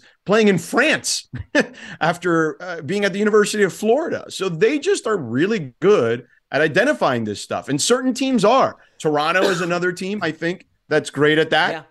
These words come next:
Speaker 1: They've identified a lot of guys over the years, Fred VanVleet, Pascal Siakam, et cetera, et cetera, et cetera.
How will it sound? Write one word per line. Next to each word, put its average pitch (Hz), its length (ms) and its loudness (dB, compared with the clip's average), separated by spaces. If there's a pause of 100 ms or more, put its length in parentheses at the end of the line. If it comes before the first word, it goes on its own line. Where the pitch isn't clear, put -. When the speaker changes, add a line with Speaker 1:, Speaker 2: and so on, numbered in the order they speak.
(180)
Speaker 1:
They've 131 240 -2
identified 147 560 -2
a 151 60 0
lot 131 240 0
of 147 80 -4
guys 151 340 -2
over 147 160 -6
the 139 120 -8
years, 147 260 -4
Fred 110 260 -10
VanVleet, 113 540 -4
Pascal 107 380 -2
Siakam, 151 580 0
et 110 80 -4
cetera, 135 300 0
et 110 80 -6
cetera, 127 240 0
et 113 100 -6
cetera. 160 320 -2